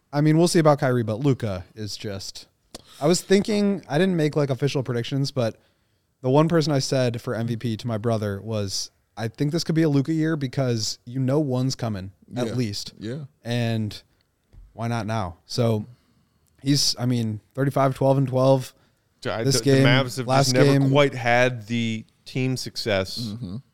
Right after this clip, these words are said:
Speaker 3: to
Speaker 1: Last
Speaker 3: get Luka to that M V P level in the regular season.
Speaker 2: Mm-hmm.
Speaker 1: Last game, forty-nine, ten and seven. Game before that, thirty-three, tw-, thirteen and ten. So
Speaker 2: Mm.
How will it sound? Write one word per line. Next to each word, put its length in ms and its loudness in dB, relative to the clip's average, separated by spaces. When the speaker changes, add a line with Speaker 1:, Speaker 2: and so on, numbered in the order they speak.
Speaker 3:
to 80 -12
Speaker 1:
Last 220 2
Speaker 3:
get 80 -2
Luka 220 0
to 140 -6
that 220 2
M 100 -2
V 140 -4
P 240 -4
level 420 -2
in 80 -10
the 60 -4
regular 300 -4
season. 440 -8
Speaker 2:
Mm-hmm. 380 -10
Speaker 1:
Last 200 -2
game, 220 2
forty-nine, 640 0
ten 180 -2
and 120 -2
seven. 340 -2
Game 180 -2
before 180 -2
that, 340 0
thirty-three, 640 0
tw-, 240 -16
thirteen 420 0
and 120 -4
ten. 260 -6
So 200 -2
Speaker 2:
Mm. 240 0